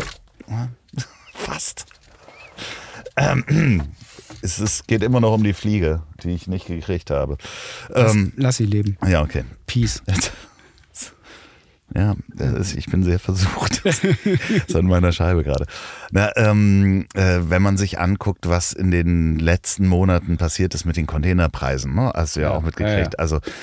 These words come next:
Speaker 1: das ja klar durch Corona und, äh, dadurch, dass, äh, vorher war ja auch noch Suezkanal und so weiter. Also, die, die, äh, das Transportwesen hatte wirklich eine schräge Zeit.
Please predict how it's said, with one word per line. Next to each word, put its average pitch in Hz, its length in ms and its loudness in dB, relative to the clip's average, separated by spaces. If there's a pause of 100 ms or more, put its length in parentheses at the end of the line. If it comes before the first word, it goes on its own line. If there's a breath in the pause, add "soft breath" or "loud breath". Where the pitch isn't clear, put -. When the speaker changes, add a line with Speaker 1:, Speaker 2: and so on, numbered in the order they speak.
(320 loud breath)
Speaker 1:
das 92 220 2
ja 98 260 4 (100)
klar 98 360 2
durch 101 240 0
Corona 107 680 2
und, 101 500 2
äh, 92 300 4
dadurch, 95 420 2
dass, - 320 0
äh, 92 220 2
vorher 95 420 2
war 80 140 2
ja 78 100 2
auch 69 160 -6
noch 85 140 0
Suezkanal 123 880 2
und 101 160 -2
so 90 120 0
weiter. 90 220 2
Also, 92 240 2 (460 loud breath)
die, 107 360 4
die, 98 420 2
äh, 90 380 0
das 92 200 0
Transportwesen 107 840 2
hatte 104 220 0
wirklich 107 280 0
eine 95 200 2
schräge 117 400 0
Zeit. 95 480 0